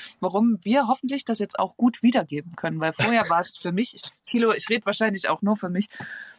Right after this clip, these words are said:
war das alles sehr, naja, ich bin, ich bin nicht durchgestiegen, muss ich ehrlich sagen, weil <laughs> ich hätte ja auch den Wortwitz gebracht, aber das ist halt immer alles so kryptisch. Und wenn man diese ganzen Fachbegriffe in diesem Bereich nicht kennt,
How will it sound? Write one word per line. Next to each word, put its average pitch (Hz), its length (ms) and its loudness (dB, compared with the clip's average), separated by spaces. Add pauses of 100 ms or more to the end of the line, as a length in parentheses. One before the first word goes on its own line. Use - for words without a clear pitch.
(120)
war 190 180 0
das 196 160 -8
alles 190 380 -4
sehr, 190 480 2
naja, 160 360 -6
ich - 140 -16
bin, - 120 -10
ich - 100 -12
bin 220 120 4
nicht 214 160 2
durchgestiegen, 156 520 -4
muss 160 180 -4
ich 165 120 -8
ehrlich 156 300 -2
sagen, 170 360 -4
weil 165 380 2 (800)
<laughs> - 180 -2
ich - 160 -4
hätte 165 160 -6
ja 160 60 -2
auch 165 80 -12
den 165 160 -6
Wortwitz 170 300 -8
gebracht, 170 420 -4
aber 170 160 -4
das 170 160 -4
ist 175 160 -6
halt 180 200 -4
immer 175 300 0
alles 170 220 -4
so 180 100 -6
kryptisch. - 460 -4
Und 160 160 -2
wenn 190 100 2
man 196 140 4
diese 190 220 -2
ganzen 208 300 -2
Fachbegriffe 160 720 -6 (540)
in 170 100 -2
diesem 170 260 -2
Bereich 156 420 -2
nicht 160 180 -6
kennt, 160 540 -6